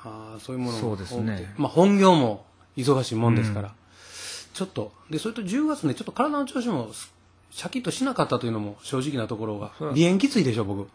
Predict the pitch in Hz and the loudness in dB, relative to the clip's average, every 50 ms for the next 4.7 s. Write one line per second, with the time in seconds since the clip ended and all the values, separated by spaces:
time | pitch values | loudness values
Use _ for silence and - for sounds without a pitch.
0 | _ _ - 113 117 117 113 110 107 104 104 101 98 98 98 95 95 - 165 147 | _ _ -6 -2 -2 0 0 0 -2 -2 -4 -4 -6 -6 -6 -8 -8 -8 -8 -8
1 | 180 208 214 214 214 196 - 110 107 - 117 113 104 98 113 110 107 104 101 - | -8 -8 -8 -10 -10 -6 -2 -2 0 0 0 -2 -4 -4 -4 -4 -4 -6 -6 -8
2 | - 156 147 - 123 110 107 - - - - - 120 113 117 117 117 117 117 117 | -10 -10 -8 -8 -8 -8 -8 -10 -14 -18 -12 -10 -6 -4 -4 -4 -4 -4 -6 -6
3 | 117 - - - - 139 117 - 104 101 104 104 98 104 98 - - 113 101 - | -8 -12 -14 -10 -8 -8 -8 -8 -8 -10 -10 -10 -12 -14 -16 -18 -18 -18 -18 -18
4 | - - - - 131 - 131 127 123 113 - 117 110 | -20 -20 -18 -16 -14 -10 -10 -8 -8 -8 -10 -10 -12